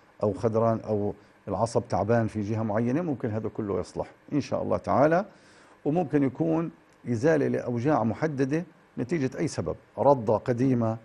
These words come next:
تمزق مربط كما ذكر-، ذكرنا إلى آخره، بيصلح. وبكون أيضًا علاج مساند للعلاجات الأخرى،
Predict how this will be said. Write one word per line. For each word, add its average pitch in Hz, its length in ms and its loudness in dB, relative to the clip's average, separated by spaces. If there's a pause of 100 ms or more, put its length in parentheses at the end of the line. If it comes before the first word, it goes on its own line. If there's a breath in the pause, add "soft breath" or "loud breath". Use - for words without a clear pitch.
(360 soft breath)
تمزق 120 460 0
مربط 113 360 0
كما 113 220 0
ذكر-، 113 440 2
ذكرنا 113 640 2 (520 soft breath)
إلى 127 140 2
آخره، 151 460 -2 (320)
بيصلح. 131 360 -2 (800 soft breath)
وبكون 160 420 0
أيضًا 143 400 4
علاج 127 360 2
مساند 127 500 0
للعلاجات 110 640 0
الأخرى، 139 460 0